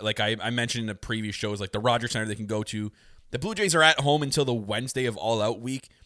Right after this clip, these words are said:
That's really tough to set everything up in the three days after. Like, it probably can be done, but, you know, you don't wanna risk anything. Um,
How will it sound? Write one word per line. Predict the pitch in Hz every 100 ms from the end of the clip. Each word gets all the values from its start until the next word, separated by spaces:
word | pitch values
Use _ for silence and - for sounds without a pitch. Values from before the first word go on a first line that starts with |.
| _
That's | 151 143
really | 143 196 208
tough | - 151
to | 131
set | - 143 -
everything | 117 123 120 107
up | 120 -
in | 117
the | 110
three | - 107 123 120
days | 104 117 110
after. | - 85 107 - 135 139 - _ _ _ _ _ _
Like, | - 107 -
it | 139 139
probably | - 147 156 170
can | 165 165
be | 165
done, | 143 143 170
but, | 160 139 -
you | 135
know, | 139 127
you | 123
don't | 135
wanna | 131 107
risk | 90 120 -
anything. | 131 139 139 139 - _ _ _ _
Um, | 107 110 104 101 101 95